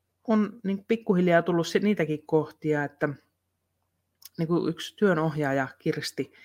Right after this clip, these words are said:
tuttava, kysyi vuosia sitten, että "Sanna, onko, onhan sulla aikaa itsellesi, että oot sä pitänyt huolta itsestäsi?" Ja,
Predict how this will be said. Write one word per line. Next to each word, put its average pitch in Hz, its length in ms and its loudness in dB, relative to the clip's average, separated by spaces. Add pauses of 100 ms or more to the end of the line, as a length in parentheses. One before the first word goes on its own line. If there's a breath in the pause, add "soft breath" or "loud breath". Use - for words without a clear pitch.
(460 loud breath)
tuttava, 143 520 -2 (500)
kysyi 156 300 2
vuosia 147 380 2
sitten, 147 280 -4
että 135 140 -6
"Sanna, 190 260 -4
onko, 233 360 0
onhan 196 260 0
sulla 196 280 0
aikaa 196 440 -2
itsellesi, - 880 -6
että - 420 -12
oot 180 160 -4
sä 175 100 -4
pitänyt 165 360 -2
huolta 175 260 -2
itsestäsi?" - 840 -6
Ja, 147 140 0